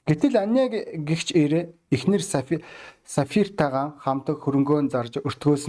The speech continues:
нь өөртөө үлдээж үлснийг нь элч нарын хөлд тавьж энэ тухай эхнэр нь бүрэн мэдэж байна. Бэ. Харин Петр Аня зүрхч нь яагаад сатаанд автаж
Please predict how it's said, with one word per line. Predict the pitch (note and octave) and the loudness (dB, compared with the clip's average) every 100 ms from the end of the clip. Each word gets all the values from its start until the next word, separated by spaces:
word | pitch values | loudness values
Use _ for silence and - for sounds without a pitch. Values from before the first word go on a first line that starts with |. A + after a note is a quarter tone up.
| C#3+ | 2
нь | |
өөртөө | C#3 C#3+ C#3+ C3+ B2+ | 2 0 0 0 0
үлдээж | B2+ C3 B2+ D3 D3+ _ _ _ _ _ _ _ _ _ D3+ | 0 0 0 -4 -6 _ _ _ _ _ _ _ _ _ 0
үлснийг | C#3+ - F3 E3+ E3 | 2 0 2 2 2
нь | |
элч | C#3+ - D3 | 0 0 0
нарын | C#3+ D3+ C#3+ - - | 2 2 0 -8 -6
хөлд | - C3 - | -2 -2 0
тавьж | A#2+ A2+ A#2+ | -2 0 2
энэ | D#3 G3+ | 2 2
тухай | E3 E3 D3+ | 0 -2 -2
эхнэр | - D#3 | 0 0
нь | D#3 E3+ D3 | 0 -2 0
бүрэн | D#3 D#3+ C3 | 2 2 2
мэдэж | B2+ B2 | -2 -2
байна. | B2 - | -4 -6
Бэ. | _ - _ F#3 | _ -20 _ 0
Харин | A#3+ A#3+ | 2 2
Петр | A#3+ A#3+ G#3 - | 0 0 -2 -2
Аня | D#3+ D#3+ G3+ F3 A2+ _ _ _ - | 0 2 2 0 -4 _ _ _ -2
зүрхч | A3+ - - | -2 0 2
нь | C#4 | 4
яагаад | A3 G#3+ F#3+ | 4 2 -2
сатаанд | - C3 - G3+ - _ _ _ | -4 -4 0 0 -2 _ _ _
автаж | C3+ A#2+ - B2 | -4 -2 -2 -4